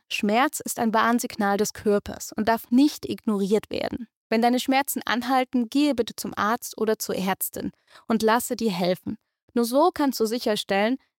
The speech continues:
dass das Hobby Laufen das erfüllt, was es in erster Linie tun soll, und zwar Spaß haben und Gesundheitsförderung. Fassen wir an dieser Stelle noch einmal zusammen.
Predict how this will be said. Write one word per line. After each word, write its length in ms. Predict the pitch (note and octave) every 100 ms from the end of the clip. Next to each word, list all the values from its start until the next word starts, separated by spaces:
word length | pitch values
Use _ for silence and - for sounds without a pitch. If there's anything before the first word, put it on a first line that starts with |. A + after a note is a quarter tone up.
| _
dass 220 | A#3+ A#3 -
das 220 | A3 -
Hobby 240 | A3+ A3+
Laufen 560 | G#3+ G#3 A#3+ D4 B3+ A#3+
das 200 | B3 -
erfüllt, 480 | B3+ - - C4 B3+
was 140 | B3
es 140 | B3
in 80 | A#3
erster 400 | - C4 C#4 -
Linie 260 | A#3+ B3 C4
tun 360 | - C#4 C#4+ A#3+
soll, 300 | F3 - -
und 160 | G#3+ G#3+
zwar 180 | G#3
Spaß 520 | G3+ - B3+ C#4 C#4+ A#3+
haben 500 | A#3+ A#3+ A#3+ B3+ B3 -
und 220 | A#3 G#3
Gesundheitsförderung. 1040 | G#3+ F#3+ F#3+ - F3 - - - F3 - - _ _ _ _ _ _ -
Fassen 340 | A#3 C#4 C4+
wir 100 | A3
an 100 | F#3+
dieser 240 | G3 A3 G#3+
Stelle 300 | - F#3+ F#3+
noch 140 | F#3
einmal 340 | - F3+ F3+ F3+
zusammen. 400 | - - -